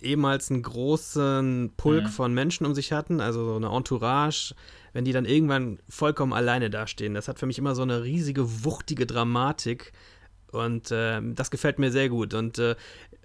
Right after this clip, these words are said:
Speaker 1: auch wie die das dann inszeniert haben, dass Jamie wegreitet und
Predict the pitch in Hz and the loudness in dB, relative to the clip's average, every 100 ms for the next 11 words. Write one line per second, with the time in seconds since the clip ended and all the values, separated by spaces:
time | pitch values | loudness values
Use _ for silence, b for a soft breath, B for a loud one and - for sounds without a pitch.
0 | - 151 147 151 143 143 147 127 156 - | -6 -2 2 2 4 2 2 0 0 2
1 | 143 160 151 135 - 135 151 120 127 - | 4 4 4 2 2 2 4 4 2 0
2 | 143 147 - 127 | 0 0 2 0